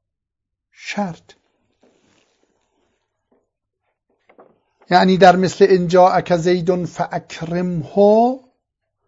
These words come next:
ظاهر اینه که وقتی شرط،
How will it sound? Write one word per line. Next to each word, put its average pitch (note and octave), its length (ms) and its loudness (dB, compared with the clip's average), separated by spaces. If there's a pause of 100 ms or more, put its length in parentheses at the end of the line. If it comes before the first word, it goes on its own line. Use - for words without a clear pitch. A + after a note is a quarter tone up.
(2500)
ظاهر A3+ 680 4
اینه A#3 320 -2
که - 180 -6
وقتی G3+ 500 -4
شرط، G3+ 800 -2